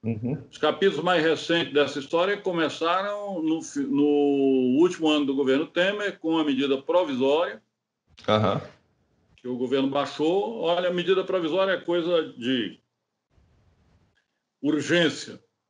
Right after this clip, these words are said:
Speaker 2: né? Importância e urgência. Importância não há dúvida. Agora, que havia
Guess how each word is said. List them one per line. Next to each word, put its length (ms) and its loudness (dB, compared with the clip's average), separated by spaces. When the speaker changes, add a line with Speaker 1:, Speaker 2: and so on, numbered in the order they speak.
Speaker 2:
né? 240 -14
Importância 800 0
e 40 6
urgência. 440 0
Importância 500 0
não 140 -4
há 80 0
dúvida. 440 -2
Agora, 280 -2
que 240 -6
havia 400 0